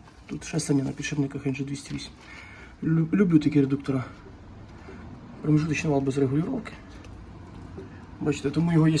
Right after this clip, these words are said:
можливість отак от зафіксувати, заглушити. Бо якби був з регулюванням, то отут би вже нічого б не вийшло зробити. Там він виглядає з корпуса ж, знаєте. Ну, да й таки.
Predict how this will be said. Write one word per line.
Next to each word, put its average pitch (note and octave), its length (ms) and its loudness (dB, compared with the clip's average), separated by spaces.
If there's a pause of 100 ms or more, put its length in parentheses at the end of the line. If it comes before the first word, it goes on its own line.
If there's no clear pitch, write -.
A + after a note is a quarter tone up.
можливість D3+ 380 2
отак C#3 200 -4
от C3+ 60 0
зафіксувати, C3 540 -4 (260)
заглушити. C3 480 -4 (2250)
Бо D3+ 100 2
якби D#3 220 8
був E3+ 140 4
з D#3+ 40 6
регулюванням, F3 680 6
то D#3 140 2 (260)
отут G3 180 -6
би F3+ 180 2 (760)
вже E3 200 0
нічого D#3 320 2
б D3 60 0
не C3+ 80 0
вийшло C3+ 280 -2
зробити. C3 380 -4 (1500)
Там C3+ 180 -2
він B2+ 80 -2
виглядає C3+ 440 4
з - 60 -4
корпуса - 440 -6
ж, - 180 -10
знаєте. C3 380 -6 (2000)
Ну, A3+ 100 -4
да G3+ 100 -4
й F#3 40 -4
таки. E3 340 -4